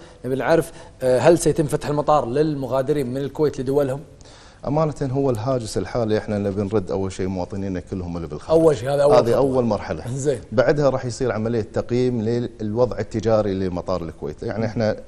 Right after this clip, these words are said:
Speaker 2: تعرف إحنا واقفين صار لنا الحين فترة. آه، أكيد المطارات العالم كلها متضررة.
Speaker 1: مم.
Speaker 2: آه، فراح يتم إعادة تقييم الوضع الحالي.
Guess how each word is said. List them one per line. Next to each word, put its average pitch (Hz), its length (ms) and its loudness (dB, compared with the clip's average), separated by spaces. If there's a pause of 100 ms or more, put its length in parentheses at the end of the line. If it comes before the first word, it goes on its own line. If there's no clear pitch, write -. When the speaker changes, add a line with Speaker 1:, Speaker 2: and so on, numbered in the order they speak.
(260)
Speaker 2:
تعرف 98 280 -4
إحنا 104 160 -8
واقفين 92 280 -4
صار 98 160 -6
لنا 92 100 -4
الحين 92 140 -8
فترة. 90 360 -6 (640)
آه، 85 560 -4
أكيد 104 340 -2 (260)
المطارات 95 500 -4
العالم 92 300 -4
كلها 104 260 -4
متضررة. 80 640 -8 (420)
Speaker 1:
مم. 113 100 -12 (160)
Speaker 2:
آه، 98 440 2
فراح 127 380 0
يتم 113 440 -2
إعادة 95 360 -4
تقييم 92 460 -6 (220)
الوضع 101 320 0
الحالي. 104 400 -4